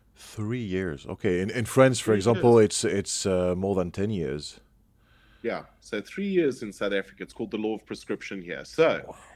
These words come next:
Speaker 2: December the twenty-eighth of this year, bam, prescription happens.
Speaker 1: Mm.
Speaker 2: Anyone who's not seen anything claimed against them. And maybe this is me sitting here saying, "Well,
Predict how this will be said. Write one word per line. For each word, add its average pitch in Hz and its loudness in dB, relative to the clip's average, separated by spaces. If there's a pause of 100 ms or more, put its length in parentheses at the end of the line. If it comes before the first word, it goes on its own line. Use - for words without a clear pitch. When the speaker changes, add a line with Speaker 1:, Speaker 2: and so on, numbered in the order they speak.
(340)
Speaker 2:
December 226 0
the 185 -2
twenty-eighth 190 -8 (1000)
of 110 -12
this 131 -8
year, 117 -4 (1000)
bam, 117 -6 (520)
prescription 110 -14
happens. - -18 (520)
Speaker 1:
Mm. 78 -14
Speaker 2:
Anyone 156 -6 (380)
who's 110 -14
not 127 -8
seen 131 -10
anything 120 -10
claimed 104 -8
against 101 -10
them. 90 -10 (640)
And 165 -4
maybe 170 2
this 165 -6
is 156 -10
me 156 -8
sitting 151 -10
here 139 -6
saying, 127 -6
"Well, 120 -2